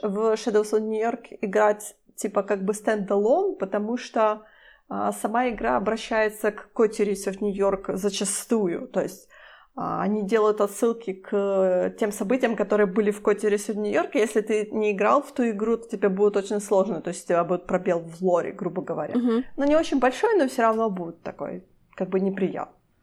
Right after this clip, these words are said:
Speaker 1: И, э, убивает одного из главы кланов. Её ставят в главу, главой расследования, скажем так. То есть она должна найти убийцу этого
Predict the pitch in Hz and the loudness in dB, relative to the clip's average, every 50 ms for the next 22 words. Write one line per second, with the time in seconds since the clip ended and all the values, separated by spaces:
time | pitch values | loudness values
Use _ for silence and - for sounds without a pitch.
0 | _ _ _ _ _ _ _ 214 220 233 240 240 240 240 240 240 - 220 214 220 | _ _ _ _ _ _ _ -2 0 2 2 2 2 0 -2 -2 -2 -2 0 2
1 | 220 220 214 214 214 214 214 208 208 202 202 202 196 196 202 202 - - - - | 2 2 2 2 2 4 2 2 2 2 0 0 0 -2 -2 -4 -4 -8 -12 -16
2 | - - - - - 196 208 220 208 214 208 202 196 196 208 196 196 208 202 202 | -18 -18 -18 -12 -8 -4 -2 0 2 4 4 4 4 2 0 0 2 0 0 2
3 | 202 202 214 220 214 - 220 214 208 214 226 220 - 285 294 440 480 494 453 415 | 0 0 0 -2 -2 0 0 0 0 -2 -4 -2 0 0 0 2 0 -2 -4 -4
4 | - - - _ _ _ _ - 214 196 - 240 254 294 302 - - - 226 208 | -4 -10 -20 _ _ _ _ -8 -6 -4 0 2 2 2 0 -2 -2 2 2 2
5 | 220 214 220 214 208 - - 202 190 208 196 - 185 196 277 214 208 190 220 233 | 4 2 0 -2 -2 -6 -12 -16 -16 -14 -12 -6 0 4 4 4 4 4 4 4
6 | 233 - - - - - - - 226 190 190 247 214 214 208 226 240 233 233 233 | 4 4 2 -2 -8 -18 -16 -10 -4 0 2 4 4 4 4 4 2 2 0 -2
7 | - - - 214 214 196 190 196 175 160 151 143 135 - - - - - 190 196 | -2 -6 0 4 4 4 4 2 0 0 -2 -2 -4 -6 -6 -6 -4 -4 -4 -4
8 | 175 165 - - - - - 185 190 190 - 190 202 220 226 220 226 208 208 208 | -4 -6 -8 -8 -8 -4 -4 -4 -2 0 0 2 2 2 4 4 4 2 2 2
9 | 208 208 208 208 202 202 202 - 233 220 - 226 190 170 196 214 208 196 196 - | 2 2 2 2 2 0 0 -2 -2 -2 0 -2 -2 -2 -2 -4 -4 -6 -8 -8
10 | - - 170 - - - _ 196 185 185 - 180 170 202 170 160 156 151 - - | -6 -6 -6 -6 -8 -8 _ -8 -6 -6 -8 -10 -8 -6 -6 -4 -4 -4 -6 -6
11 | - - - - - - - | -8 -10 -12 -14 -16 -20 -20